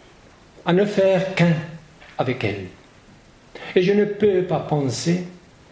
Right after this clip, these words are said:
que le mystère profond de la réalité, le réel source qui nous habite et qui nous fait être, soit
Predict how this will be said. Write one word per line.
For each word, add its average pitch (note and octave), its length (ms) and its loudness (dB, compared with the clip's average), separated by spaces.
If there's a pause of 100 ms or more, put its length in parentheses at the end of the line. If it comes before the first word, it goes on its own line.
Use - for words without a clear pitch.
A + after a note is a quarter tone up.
(200)
que F#3+ 100 4
le F#3 100 4
mystère F#3 560 0
profond G3 400 2
de F3 100 4
la D3 120 4
réalité, D3+ 680 0
le F3 180 4
réel E3+ 380 2
source G3+ 360 0 (880)
qui F3 80 4
nous E3 160 4
habite D#3+ 460 0 (720)
et F3 120 0
qui F#3 100 4
nous E3+ 100 6
fait D#3+ 360 -2 (160)
être, G#3 360 -2 (1000)
soit D3 580 0